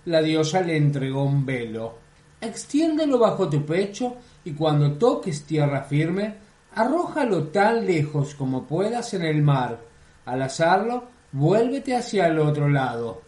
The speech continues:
Dicho esto, la diosa volvió a sumergirse en el agua y las negras olas la cubrieron. Cuando unos días después el viento se hizo más débil,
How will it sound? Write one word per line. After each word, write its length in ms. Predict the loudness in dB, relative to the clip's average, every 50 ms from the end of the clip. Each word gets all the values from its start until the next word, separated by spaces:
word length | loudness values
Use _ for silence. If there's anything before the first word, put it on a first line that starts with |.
| -20 _ _ _ _
Dicho 460 | -4 -2 -2 0 0 2 2 4 4
esto, 580 | 4 4 0 0 -4 2 4 4 4 4 0 -8 -14 -20 _ _ _
la 160 | 0 2 2
diosa 380 | 2 2 0 -2 0 0 0 2
volvió 500 | 4 4 4 4 4 2 4 4 6 6
a 120 | 6 6
sumergirse 800 | 4 0 0 0 2 2 2 2 2 2 2 2 2 0 0 2
en 100 | 2 2
el 140 | 2 2 4
agua 640 | 4 4 4 4 4 4 6 4 4 4 0 -12 -8
y 140 | -6 -2 0
las 260 | 2 0 0 -2 -4
negras 480 | -2 -2 2 2 2 2 2 0 0 0
olas 320 | 0 2 2 2 2 4
la 200 | 4 4 2 4
cubrieron. 760 | 4 4 4 6 6 6 6 4 2 0 -4 -6 -8 -8 -10 -14 -18 _ _ _ _ _ 0
Cuando 420 | 2 2 2 4 4 4 4 4
unos 260 | 2 2 2 2 4 4
días 300 | 4 4 4 4 6 6
después 680 | 4 4 2 0 0 2 4 4 2 2 0 -4 -8 -4
el 240 | -2 2 4 4 4
viento 440 | 4 4 2 2 2 0 -2 -4 -4
se 180 | 0 0 2
hizo 340 | 2 2 2 0 0 -2 -2
más 320 | -2 0 0 0 0 2
débil, 520 | 4 4 4 4 4 2 2 0 -2 -4